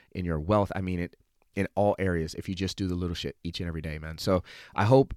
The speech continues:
um, you know, guys, that was, you know, able to guide you or help you in some way. I want twenty twenty-two to be fucking amazing for you, and I believe it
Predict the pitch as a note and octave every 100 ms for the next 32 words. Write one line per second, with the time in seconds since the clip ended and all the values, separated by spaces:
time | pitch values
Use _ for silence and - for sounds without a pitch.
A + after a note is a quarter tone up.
0 | - G#2 G2+ F#2+ F#2 G2+ G#2 F#2+ G2+ G2
1 | G2 F#2 F#2 F2+ - - G#2 F2+ - F#2+
2 | F#2 F#2+ G2+ G2+ G2 F2 G#2 - F#2+ F2+
3 | G2 F2+ F#2+ G2 F#2+ - - _ - G#2
4 | G#2 - G2+ F#2 F2+ E2+ - F2+ F2 E2+
5 | F#2+ - E2 D#2+ F2+ F2 E2+ F#2+ F2+ F2+
6 | F2 E2 E2+ F2 F#2+ E2+